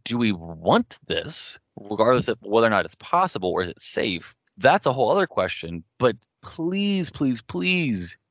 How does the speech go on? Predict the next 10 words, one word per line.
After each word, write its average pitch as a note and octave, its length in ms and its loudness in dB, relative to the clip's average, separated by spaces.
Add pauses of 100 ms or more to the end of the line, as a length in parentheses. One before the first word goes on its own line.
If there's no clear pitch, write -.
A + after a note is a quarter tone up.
(260)
don't E3 380 6
have C3+ 380 0
it F2+ 120 -2 (140)
be B2+ 340 -2
tied G#2 580 2
to A2+ 480 2 (400)
the G#2+ 560 2 (200)
actual G#2+ 720 2 (680)
engine B2+ 380 2
itself. - 760 -8